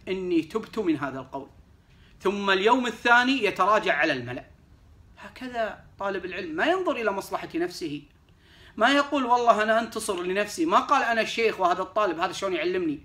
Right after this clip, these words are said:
وهذه الحادثة حصلت عند الكثير، مثل ما حصل مع الدارقطني وكان جالس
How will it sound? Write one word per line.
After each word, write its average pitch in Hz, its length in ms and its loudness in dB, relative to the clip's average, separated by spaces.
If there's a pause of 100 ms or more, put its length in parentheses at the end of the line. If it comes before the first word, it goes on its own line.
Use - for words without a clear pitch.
(480)
وهذه 320 420 8
الحادثة 285 460 2
حصلت - 560 0 (840)
عند 294 200 4
الكثير، 247 600 0 (460)
مثل 202 480 2 (200)
ما 190 100 2
حصل 214 580 2
مع 175 440 4 (400)
الدارقطني 220 920 2 (240)
وكان 320 2250 2
جالس 208 580 2